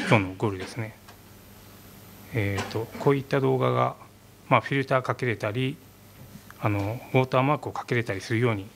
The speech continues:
なるというところが、えー、本日のゴールです。で、また、あの、音の編集のことは本日、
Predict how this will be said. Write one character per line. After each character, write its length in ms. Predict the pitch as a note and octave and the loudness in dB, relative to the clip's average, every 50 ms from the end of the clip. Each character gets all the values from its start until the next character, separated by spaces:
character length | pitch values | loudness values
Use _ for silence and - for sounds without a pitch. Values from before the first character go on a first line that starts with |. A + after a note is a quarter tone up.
| - - - - | -20 -8 -2 0
な 80 | F3 | 0
る 100 | D#3 A#2 | 0 0
と 80 | - - | -2 -6
い 140 | G2 F#2 F#2+ | -6 -6 -6
う 40 | |
と 140 | F#2+ - A2+ | -6 -6 -6
こ 120 | G2+ - G#2+ | -4 -4 -4
ろ 60 | G2+ | -6
が、 200 | G2 - - - - - - - - | -6 -8 -14 -16 -16 -18 -16 -2 0
え 340 | B2 G2+ G2 F#2 F#2 G2 - - - - - - | 2 2 2 0 -6 -8 -12 -16 -18 -20 -6 0
ー、 20 | |
本 100 | - B2+ | 2 2
日 160 | - - - - | 2 0 -2 -4
の 140 | A2+ F#2+ - - - - | -6 -6 -6 -10 -6 -2
ゴ 80 | - A2 | 0 0
ー 60 | G2+ | 0
ル 60 | G2+ | 0
で 120 | G2 - | -4 -6
す。 160 | - - - - - - - - - - - - - - | -10 -12 -16 -18 -20 -20 -20 -20 -18 -18 -16 -16 -12 -2
で、 80 | - D#3+ | 2 2
ま 100 | D3+ D3+ | 4 4
た、 140 | - - D#3 | 2 2 0
あ 40 | D3 | 2
の、 220 | C#3+ C#3 C3+ C#3+ - | 2 2 0 0 -2
音 180 | B2+ - A3+ | 2 4 6
の 100 | A#3 A#3+ | 6 6
編 160 | G#3+ B3 B3 A#3+ | 6 6 4 4
集 160 | - - B3 | 4 4 4
の 100 | A#3+ A#3 | 4 4
こ 120 | A#3 A#3 | 2 0
と 80 | - A2+ | -2 0
は 40 | F#2+ | 0
本 140 | C#3+ C3+ | 0 0
日、 300 | A2+ G#2 - - G#2+ G#2 | 0 0 -2 -6 -8 -8